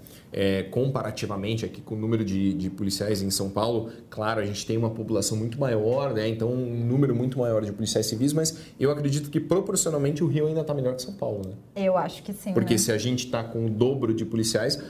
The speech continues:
Speaker 1: a gente tem muito mais do que o dobro
Speaker 2: O
Speaker 1: do que a
Speaker 2: dobro da
Speaker 1: população do Rio de
Speaker 2: população.
Speaker 1: Janeiro, né?
Speaker 2: É.
Speaker 1: Então, tá legal. Olha só, pessoal, é,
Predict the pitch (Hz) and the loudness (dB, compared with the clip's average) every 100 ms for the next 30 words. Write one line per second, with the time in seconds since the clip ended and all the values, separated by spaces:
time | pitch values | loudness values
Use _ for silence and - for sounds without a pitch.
0 | - 120 139 143 339 180 170 143 123 117 | -6 0 0 2 2 2 2 2 0 0
1 | 120 101 107 104 92 104 - 117 113 92 | -2 2 4 4 4 4 6 6 6 6
2 | 101 98 101 98 98 98 95 90 85 85 | 6 6 4 4 4 4 2 2 0 -2
3 | 85 - - 175 160 98 98 120 - - | -4 -8 -8 -8 -4 -2 -2 -4 -10 -20
4 | - - - - - 113 127 107 90 87 | -20 -20 -20 -16 0 2 2 0 -2 -6
5 | - - - - - - - - - - | -12 -20 -20 -20 -20 -20 -20 -20 -20 -20
6 | - - - - - 113 110 104 87 92 | -20 -20 -20 -8 2 4 4 2 2 2
7 | 113 95 85 - - - - - 117 113 | 2 0 -2 -10 -18 -18 -4 2 4 4
8 | 110 113 | 2 -2